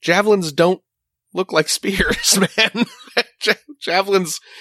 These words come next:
javelins don't have a, a, a, a, like, <laughs> like an arrowhead strapped to the f-, front of them. You're not trying to, you're not trying to drive a javelin into your enemy and then,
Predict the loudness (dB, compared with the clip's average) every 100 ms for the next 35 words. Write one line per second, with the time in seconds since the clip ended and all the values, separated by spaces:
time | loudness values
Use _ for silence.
0 | -12 0 0 2 -2 0 -2 0 -2 0
1 | -2 -4 -4 0 0 0 -2 -2 -2 -4
2 | -4 _ _ _ _ _ _ _ _ _
3 | _ _ _ _ -8 -6 -6 -8 -16 -8
4 | -2 -2 0 2 4 2 0 0 0 0
5 | -2 -4 0 0 0 -4 -2 -4 -6 -16
6 | -18 _ -14 -6 -4 -2 -4 -2 0 0
7 | -2 -4 -2 0 0 0 -2 _ _ _
8 | _ _ _ _ _ _ _ _ _ _
9 | _ _ -2 0 2 0 0 -6 -4 2
10 | 4 4 2 -2 -2 0 2 0 2 2
11 | 0 -4 -6 -4 -4 -4 -2 0 0 0
12 | 0 0 0 -2 0 0 -2 -4